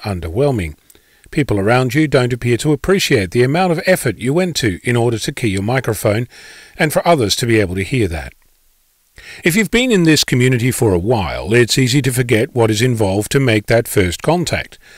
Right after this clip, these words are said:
and to dismiss those around you who've managed to obtain their license, acquire their equipment,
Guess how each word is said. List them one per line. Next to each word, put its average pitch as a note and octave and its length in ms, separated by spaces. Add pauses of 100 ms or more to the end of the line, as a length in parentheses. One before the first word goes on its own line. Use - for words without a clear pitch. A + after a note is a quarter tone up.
(300)
and D3 240
to E3 100
dismiss D3+ 420
those B2 300
around D#3+ 440
you G#2 200
who've C3+ 300
managed A2+ 320
to A#2+ 100
obtain C3+ 360
their D3 140
license, C3 520 (420)
acquire C#3+ 420
their C#3+ 200
equipment, B2+ 560